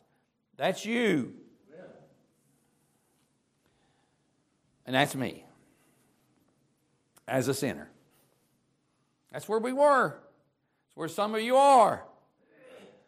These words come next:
I still am, except I'm born again. <laughs> I've had the blood applied.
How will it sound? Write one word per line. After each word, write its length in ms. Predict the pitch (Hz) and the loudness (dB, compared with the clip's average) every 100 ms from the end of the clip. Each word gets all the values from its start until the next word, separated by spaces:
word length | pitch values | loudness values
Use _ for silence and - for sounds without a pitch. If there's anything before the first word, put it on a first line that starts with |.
| _ _ _ | _ _ _
I 180 | 170 220 | -6 -4
still 280 | 254 294 | -2 0
am, 380 | 262 214 165 117 - | 0 0 -4 -8 -12
except 300 | - 175 - | -8 -8 -6
I'm 460 | 151 202 208 185 160 - _ _ _ _ _ _ _ _ _ | -6 -4 -6 -10 -16 -20 _ _ _ _ _ _ _ _ _
born 260 | 107 147 175 | -6 -4 -4
again. 340 | 196 240 143 - - | -4 -6 -10 -10 -6
<laughs> 1400 | 330 359 254 - - - 226 202 - - - _ _ - | -2 -2 -4 -8 -12 -20 -16 -16 -16 -20 -20 _ _ -4
I've 180 | 196 | -2
had 220 | 190 196 180 | -2 -4 -4
the 80 | |
blood 320 | 151 190 254 240 | -2 2 2 2
applied. 560 | - 175 156 110 - | 0 2 2 2 -4